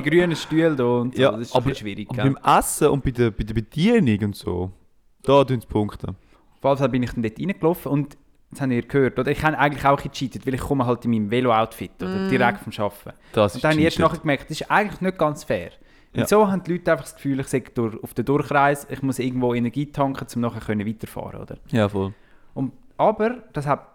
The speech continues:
Speaker 1: auch mir selber wahrscheinlich geholfen, dass ich mich nicht so komisch unwohl gefühlt habe wie ihr.
Speaker 2: Also jetzt haben wir schon zwei Red Flags, oder? Das Velo-,
Speaker 1: <laughs>
Speaker 2: Velokostüm und, äh, das Twint. Komm mal, erzähl weiter, Thomas. Was hast
Speaker 1: Dann
Speaker 2: du
Speaker 1: bin
Speaker 2: schon alles
Speaker 1: ich reingegangen
Speaker 2: gebrochen?
Speaker 1: und nachher kommt grad die Frau zu mir, oder? Wir haben eine super Bedienung, oder?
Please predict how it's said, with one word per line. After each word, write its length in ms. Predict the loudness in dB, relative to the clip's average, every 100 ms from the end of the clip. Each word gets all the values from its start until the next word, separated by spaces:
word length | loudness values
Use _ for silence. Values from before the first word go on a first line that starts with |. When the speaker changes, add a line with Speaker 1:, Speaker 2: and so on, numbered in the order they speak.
| _ -2
Speaker 1:
auch 120 | 0
mir 120 | 0
selber 360 | 2 2 2 -2
wahrscheinlich 360 | -6 -8 -8
geholfen, 380 | -2 -2 0 -4
dass 160 | -6 -8
ich 100 | -8
mich 140 | -4
nicht 160 | -4 -4
so 140 | -8
komisch 360 | -4 -2 -2 -2
unwohl 360 | -2 0 -2 -2
gefühlt 300 | -10 -12 -10
habe 100 | -12
wie 300 | -8 -8 -8
ihr. 80 | -14 -8
Speaker 2:
Also 220 | -2 -2
jetzt 140 | 0
haben 80 | 2
wir 80 | 0
schon 60 |
zwei 260 | 2 4 6
Red 240 | 6 4
Flags, 420 | 0 -2 -2 0 2
oder? 280 | 4 2
Das 500 | 0 -6 -8 -6 0
Velo-, 400 | 4 6 6 4 2
Speaker 1:
<laughs> 40 |
Speaker 2:
Velokostüm 760 | 2 4 2 0 0 2 2 2 0
und, 340 | 2 2 4
äh, 140 | 6 6
das 140 | 2
Twint. 380 | -2 -2 -2 -10 -20 -10
Komm 120 | -2 0
mal, 200 | 2 0 -2 0
erzähl 240 | 4 4 4
weiter, 140 | 2 4
Thomas. 320 | 4 2 -2 -8 -10 -2
Was 120 | 4
hast 180 | 4 4
Speaker 1:
Dann 80 | 2
Speaker 2:
du 60 | 4
Speaker 1:
bin 0 |
Speaker 2:
schon 80 |
alles 140 | 6 6
Speaker 1:
ich 40 |
reingegangen 160 | 6 6
Speaker 2:
gebrochen? 240 | 6 6
Speaker 1:
und 60 | 4
nachher 240 | 2 0
kommt 300 | -2 -4 -2
grad 260 | -4 -6 -6
die 80 | -4
Frau 240 | 2 2
zu 160 | 0 -2
mir, 160 | 0 0
oder? 80 |
Wir 120 | 0 -4
haben 80 | -6
eine 60 |
super 320 | -8 -10 -10
Bedienung, 440 | -14 -10 -8 -8 -8
oder? 260 | -8 -8